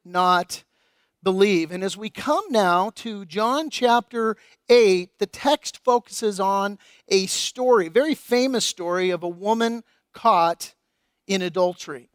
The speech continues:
And let me just give you the big idea of our text today. We're gonna focus on the first eleven verses of chapter eight. Um, and the big idea and the focus of our text centers on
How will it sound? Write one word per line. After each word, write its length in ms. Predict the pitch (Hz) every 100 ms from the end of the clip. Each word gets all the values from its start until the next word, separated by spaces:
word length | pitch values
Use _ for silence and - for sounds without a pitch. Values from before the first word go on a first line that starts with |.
| _ _ -
And 140 | 240
let 100 | 302
me 60 | 392
just 200 | 392 -
give 160 | 294
you 100 | 262
the 100 | 208
big 260 | 170 226 233
idea 420 | 226 226 190 196
of 120 | 190
our 100 | 180
text 380 | 175 208 202 -
today. 220 | 233 196
We're 100 | 175
gonna 160 | 196 226
focus 420 | - 233 220 -
on 140 | 196 180
the 80 |
first 380 | 165 214 240 -
eleven 380 | 226 214 214 208
verses 600 | 175 170 - 170 175 - _ _ _ _ _ _ _ -
of 140 | 196 -
chapter 500 | 220 214 214 208 208 190
eight. 400 | 185 185 196 - _ _ _ _
Um, 380 | 208 208 196 202
and 380 | 220 226 226 220 - _
the 80 | -
big 240 | 175 302 330
idea 420 | 320 247 226 220
and 100 | 202
the 60 |
focus 440 | 202 240 262 262 -
of 120 | 220
our 140 | 226
text 420 | 208 - 180 185 -
centers 320 | 226 247 226
on 220 | 214 196